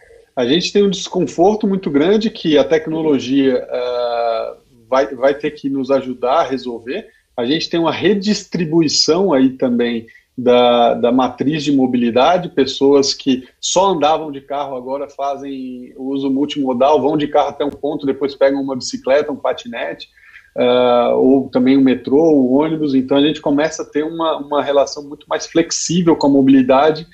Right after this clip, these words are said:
que vai além de eu só ando de carro, ou eu só ando a pé, ou eu só ando de ônibus, ou eu só ando de metrô. Então, é, isso é uma readequação que as cidades, ah, vão passar naturalmente por isso. O próprio carro, ah, passa a ser um, um,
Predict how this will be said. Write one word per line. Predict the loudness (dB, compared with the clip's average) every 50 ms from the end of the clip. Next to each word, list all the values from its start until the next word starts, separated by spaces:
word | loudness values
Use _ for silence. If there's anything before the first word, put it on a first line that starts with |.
| -20 -20 _ _ _
que | -4 0
vai | 2 2 2 4
além | 2 2 0 0 -2 -4
de | -6 -4 -2
eu | 0 0 -2
só | -2 -4 -4 -4
ando | -4 -4 -6
de | -8 -10
carro, | -8 _ -2 -2 -2 -2 -2 -4 -4 -4
ou | -4 -6
eu | -6
só | -8 -8 -10
ando | -8 -2 -2 -2
a | -2
pé, | -2 -2 -2 0 0 0
ou | 0 -2 -4 -8
eu | -10
só | -8 -8 -8 -8
ando | -6 -6 -6 -4
de | -4
ônibus, | -4 -4 -2 -2 -4 -4 -6 -8
ou | -10
eu | -10
só | -6 -8 -8 -8
ando | -8 -12
de | -12 -6
metrô. | -6 -4 0 2 2 2 0 -4 _ _ _ _ _ _ _
Então, | _ -2 0 2 2
é, | 2 4 2 2 2 0 -2 -2
isso | -4 -2 0
é | 0
uma | 0 2
readequação | 2 4 4 4 4 4 2 2 2 2 0 0 0 -8 -8 -8 -8
que | -8 -10
as | -10 -8
cidades, | -8 -6 -4 -4 -4 -4 -6 -8 -12 -14 -16 -10
ah, | -6 -6 -4
vão | -2 -2 -2
passar | 0 0 -2 -2 0 -2 -2 -2
naturalmente | -2 -2 -2 0 2 2 4 2 2 0 -2
por | -2 -2 0 0
isso. | 0 -2 -2 -12 _ _ _ _ _ _ _ _
O | -8 -6
próprio | 0 2 2 2 4 2 -2 -2 2
carro, | 0 2 2 2 2 0 0 -6 -8 -10 _ _ _ _ _
ah, | _ -10 -8 -6 -6 -6 -8 -10 -12 _ _
passa | -2 -2 -2 -4 -6 -8 -8 -8 -6 -6
a | -8 -8
ser | -8 -10 -12 -10 -8 -6 -6 -8 -8 -10 -10
um, | -10 -10 -8 -10 -10 -10 -10
um, | -8 -6 -4 -4 -4 -2 -2 -2 0 0 0 0 -2 -4 -4